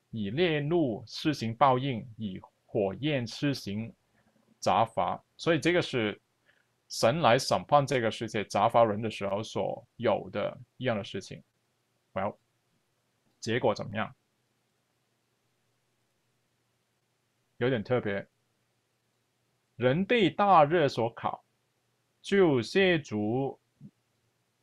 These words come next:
那有掌管这些灾的神之名，并不悔改，将荣耀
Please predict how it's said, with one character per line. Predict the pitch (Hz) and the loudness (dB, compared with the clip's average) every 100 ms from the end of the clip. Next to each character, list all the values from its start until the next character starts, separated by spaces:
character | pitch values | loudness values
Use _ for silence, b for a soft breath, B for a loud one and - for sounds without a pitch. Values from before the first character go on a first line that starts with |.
| _ - | _ 2
那 | 180 156 | 6 6
有 | 120 110 95 - - | 4 2 2 -4 0
掌 | 117 113 180 | 2 2 0
管 | 185 123 101 - _ _ _ _ _ - | 2 2 2 -2 _ _ _ _ _ 2
这 | 160 135 | 4 4
些 | - 147 | 2 0
灾 | 117 175 185 175 | 2 4 6 6
的 | 127 | 2
神 | 113 - 98 135 | 0 -4 -4 -4
之 | 139 156 | -6 -4
名， | 143 104 107 - _ _ _ _ _ _ _ _ - | -2 -4 -8 -12 _ _ _ _ _ _ _ _ -2
并 | 208 196 175 | 0 2 0
不 | 160 185 | -2 -2
悔 | 156 107 107 | 0 -2 -4
改， | 139 117 - 110 | -2 -2 -4 -2
将 | 151 139 | 0 0
荣 | 131 104 101 117 | -4 -10 -8 -4
耀 | 135 120 104 117 | 0 2 0 -4